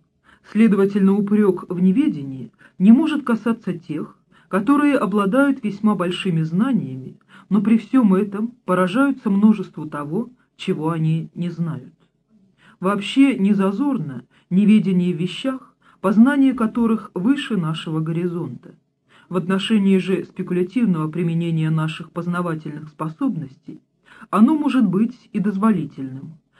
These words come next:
хотя всё же лишь в относительном смысле, поскольку предметы здесь находятся не выше, но вне нашего горизонта. Но неведение постыдно в вещах,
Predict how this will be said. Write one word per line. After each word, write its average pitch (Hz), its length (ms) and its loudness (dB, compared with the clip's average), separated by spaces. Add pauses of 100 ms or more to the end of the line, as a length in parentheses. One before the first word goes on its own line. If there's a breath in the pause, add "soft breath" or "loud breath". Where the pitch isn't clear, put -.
(120 soft breath)
хотя 185 360 -2
всё 196 220 -6
же 196 120 -2
лишь 190 360 0
в 180 80 -4
относительном 190 720 -4
смысле, - 540 -10 (500 loud breath)
поскольку 185 500 0
предметы 196 540 2
здесь 190 420 -2
находятся 180 640 -2
не 165 140 0
выше, 254 480 -6 (300 soft breath)
но 196 180 4
вне 190 340 6
нашего 175 600 -2
горизонта. 160 800 -8 (520 soft breath)
Но 190 140 2
неведение 214 540 6
постыдно 185 640 -2
в 175 60 -4
вещах, 175 600 -8